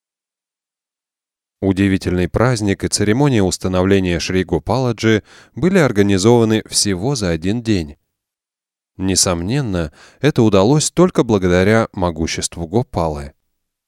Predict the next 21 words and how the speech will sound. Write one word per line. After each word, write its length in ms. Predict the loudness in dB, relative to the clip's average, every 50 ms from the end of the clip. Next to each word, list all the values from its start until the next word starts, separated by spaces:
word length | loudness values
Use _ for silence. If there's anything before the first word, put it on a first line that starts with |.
| _ _
Однако 340 | -8 -6 -4 -4 -4 -2 0
лишь 300 | 0 0 0 0 -2 -4
преданные 500 | -2 0 2 2 2 0 0 0 -2 -2
способны 640 | -4 -4 -4 -4 -2 0 -2 -2 -2 -2 -4 -4
понять 520 | -4 _ _ -4 -4 -2 -2 -4 -4 -6 -10
это. 340 | -14 -14 -12 -14 -14 -14 _ _ _ _ _ _ _ _ _ _ _ _ _ _ _ _ _ _ _ _ _ _ _ _ _ _ _ _ _ _ _ _ _ _ _ _ _
Предложив 540 | -4 -4 0 2 2 2 4 2 -2 -2 0
Гопале 480 | 0 -2 0 2 2 2 2 2 0
воду 320 | 0 0 0 0 2 0 0
для 160 | 0 -2 0
полоскания 640 | 0 2 2 2 0 0 -2 -2 -2 0 -2 -4 -4
рта, 400 | -6 -10 _ -2 -2 0 0 0
Мадхавендра 640 | -2 -4 -4 -2 -2 0 0 0 0 0 -2 -4 -4
Пури 320 | -4 -2 -2 0 0 0
поднес 500 | 0 0 -2 -2 0 -2 -4 -4 -2 -2
ему 300 | -2 0 0 0 0 -2
орехи 420 | -4 -6 -6 -4 -6 -8 -6 -8 -8
бетеля. 680 | -6 -4 -6 -6 -6 -10 -12 -12 -10 -12 -14 -16 -20 _ _ _ _ _ _ _ _ _ _ _ _ _ _ _ _ _ _ _ _ _ _ _ _ _ _ _ _ _ _ _ _ _ _ _
Потом 460 | -6 -6 0 2 2 2 2 0 -6 -6
началась 560 | -6 -6 -4 -4 -2 0 0 0 0 -2 -4 -8 -8
арати, 640 | -6 -6 -6 -6 -8 -12 -10 -8 -8 -6 -6 -8